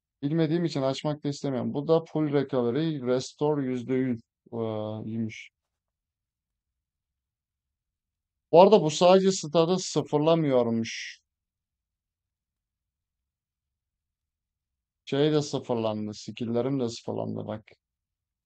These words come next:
Bunu gereksiz yaptık ya. Bunu yüksek levelde kullanmak lazım. Kötü oldu bu.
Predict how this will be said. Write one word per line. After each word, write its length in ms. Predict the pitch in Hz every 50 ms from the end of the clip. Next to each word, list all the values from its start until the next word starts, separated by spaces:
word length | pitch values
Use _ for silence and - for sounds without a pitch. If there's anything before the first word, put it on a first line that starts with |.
| _ _ _ _ _ _ _ _ _ _ _ _ _ _ _ _ _ _ _ _ -
Bunu 100 | 147 165
gereksiz 460 | 147 147 143 147 143 - - 156 147
yaptık 420 | 143 135 123 - _ _ _ - -
ya. 280 | 113 110 110 110 -
Bunu 180 | 123 127 143 143
yüksek 500 | 135 120 113 - - 147 135 - - -
levelde 460 | 135 131 131 131 127 127 123 135 131
kullanmak 600 | - - 120 117 117 113 110 107 110 110 - -
lazım. 420 | 113 110 107 107 135 123 107 107 -
Kötü 280 | - 123 117 117 -
oldu 280 | 139 131 123 120 117 110
bu. 200 | 110 113 113